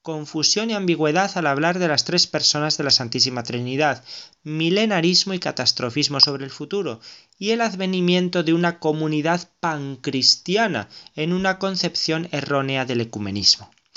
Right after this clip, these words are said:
El documento este de mil novecientos noventa y cinco precisa que el hecho de que en los escritos posteriores de la señora Riden esos errores ya no aparezcan es signo de que los presuntos mensajes celestiales son fruto solo de meditaciones privadas,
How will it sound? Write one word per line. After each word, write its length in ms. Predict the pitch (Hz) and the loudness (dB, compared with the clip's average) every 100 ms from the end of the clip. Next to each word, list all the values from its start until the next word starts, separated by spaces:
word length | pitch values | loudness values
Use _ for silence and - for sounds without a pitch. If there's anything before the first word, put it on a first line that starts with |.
| - - - | -18 -18 -10
El 100 | 180 | -4
documento 540 | 185 185 240 277 247 214 | -2 0 0 2 4 4
este 260 | 202 214 | 4 2
de 100 | 147 | 0
mil 140 | 139 156 | 0 0
novecientos 420 | 147 165 151 143 | -2 -4 -4 -2
noventa 260 | 165 185 180 | -2 -2 -2
y 40 | |
cinco 320 | 170 160 175 | -2 -2 -2
precisa 460 | 160 120 170 185 175 | -2 0 2 2 0
que 200 | 151 123 | -2 0
el 120 | 143 | 0
hecho 360 | 196 208 208 196 | 0 -2 -2 -2
de 140 | 185 | -2
que 100 | 190 | 0
en 100 | 175 | 0
los 160 | 165 165 | 2 2
escritos 480 | - 170 175 175 | 2 0 0 0
posteriores 680 | - 175 - 165 156 175 175 | 2 2 2 0 0 2 0
de 100 | 160 | -2
la 100 | 156 | 0
señora 400 | 151 156 156 156 | 0 0 -2 -2
Riden 460 | 147 160 185 170 117 - - - - | 0 0 0 0 -4 -12 -20 -18 -6
esos 400 | 185 175 185 185 | 0 2 2 0
errores 360 | 180 190 143 | 0 -2 -2
ya 140 | 120 143 | -4 -4
no 80 | 165 | -6
aparezcan 580 | 180 175 - 160 160 - _ _ | -4 -6 -4 -6 -6 -10 _ _
es 140 | 180 175 | 0 2
signo 400 | - 196 - 175 | 2 -2 -6 -6
de 120 | 156 | -6
que 80 | 139 | -4
los 180 | 131 - | -2 -4
presuntos 600 | 127 120 175 175 165 - | -2 -4 -4 -4 -2 -2
mensajes 540 | 123 117 156 160 175 | -4 -4 -4 -2 -2
celestiales 640 | 180 160 - 151 156 165 - - | -2 -2 -2 0 0 0 -4 -6
son 260 | - 175 170 | -2 0 -2
fruto 400 | - 185 202 185 | -4 -6 -4 2
solo 560 | - - 202 214 220 196 | 4 4 0 -4 -6 -6
de 120 | 190 | -8
meditaciones 760 | 196 190 185 180 180 143 151 - | -6 -6 -4 -6 -4 -2 -2 -2
privadas, 680 | 170 175 180 131 - - | 0 0 0 0 -2 -4